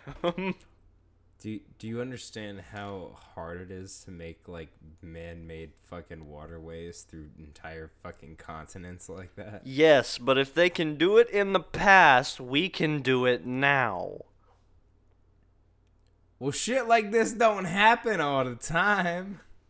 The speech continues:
Speaker 1: It wouldn't happen ever if we had more than one canal.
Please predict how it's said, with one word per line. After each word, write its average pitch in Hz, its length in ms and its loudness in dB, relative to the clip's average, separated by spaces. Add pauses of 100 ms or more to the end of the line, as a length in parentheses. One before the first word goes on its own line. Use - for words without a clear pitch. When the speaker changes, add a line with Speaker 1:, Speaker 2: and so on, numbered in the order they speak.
(580)
Speaker 1:
It 139 260 4
wouldn't 202 400 4
happen 247 440 10
ever 330 500 10
if - 100 2
we 202 200 2
had 180 380 8
more 190 360 8
than 180 180 4
one 190 320 6
canal. 180 1040 10